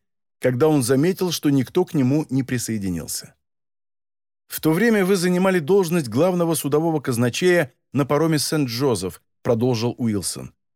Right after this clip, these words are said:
прежде чем перешли на свою нынешнюю работу в офисе. "Ага.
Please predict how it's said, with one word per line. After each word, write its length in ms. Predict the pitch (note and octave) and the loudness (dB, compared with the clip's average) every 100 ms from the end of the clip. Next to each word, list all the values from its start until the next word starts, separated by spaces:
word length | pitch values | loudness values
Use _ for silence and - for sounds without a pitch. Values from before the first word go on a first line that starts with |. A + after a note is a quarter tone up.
| _ | _
прежде 320 | - E3+ F3+ | -2 0 0
чем 220 | - E3+ | -2 -2
перешли 340 | C3 C3 A#2+ E3 | 0 -2 -2 -2
на 100 | D#3+ | -2
свою 280 | - D3+ D3+ | 0 0 2
нынешнюю 520 | D3 A2+ G2+ G2+ G2 | 2 2 0 -4 -2
работу 460 | F2+ G2 D#3 D#3 - | -2 -4 -4 -4 -4
в 140 | A#2 | -2
офисе. 460 | G2 - - A#2+ - _ _ _ _ _ _ - | -4 -4 -10 -10 -16 _ _ _ _ _ _ -6
"Ага. 480 | A2 G#2+ B2 C3+ | -2 0 2 0